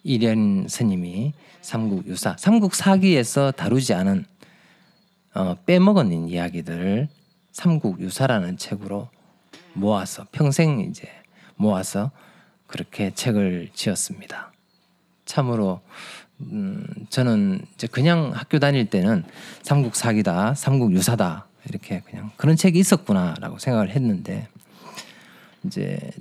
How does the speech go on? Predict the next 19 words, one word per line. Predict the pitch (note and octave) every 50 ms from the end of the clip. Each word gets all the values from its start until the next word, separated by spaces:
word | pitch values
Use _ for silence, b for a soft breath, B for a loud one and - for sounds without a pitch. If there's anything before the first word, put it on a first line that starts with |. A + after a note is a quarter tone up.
| -
제가 | - - B2 B2
경주에 | A2+ - C3 C#3 C#3+ D3+ C#3+
살면서 | - C#3 A#2+ A#2+ A#2+ A#2 A#2
삼국 | B2 C3+ D#3 C#3+ A#2+ A2
유사에는 | A2 - - D3 C3 A#2 A2+ A2 G#2+
경주 | - A2 A2+ B2 A#2 B2+ B2
이야기가 | A2+ G#2 - - A2
상당히 | - - - C3+ C3+ C3+
많습니다. | A#2 G#2 G2 G2 - G#2 F#2 A2 G#2+
특히 | - - - - B2+ G#2+
이제 | G2 F#2+ G2+ G2
뭐 | G2 G2
신라 | G2 - - A#2+ A#2+ A#2+ B2 G#2+ - -
이야기들도 | A2+ G#2+ G#2 G#2 G2 F#2 F#2 F#2 F#2+ F#2+ G2 G2 G2+ - G2 F#2+ F2+ - _ _ _ - F#2 G2 G2 A2+ C3+ D#3+ B B B B B B B -
많고, | F2+ F2 F2 - - - - - A2 - F#2 - D3 D3 _ B B B B B B B
어, | - F2+ F2 - G2
신라 | - - G2+ G2 F#2+ F2+
왕 | E2+ F#2+ G#2 G#2 G2
이야기, | F#2 F#2 F2+ E2+ E2+ F#2+ - - F2+ A2 C3 D3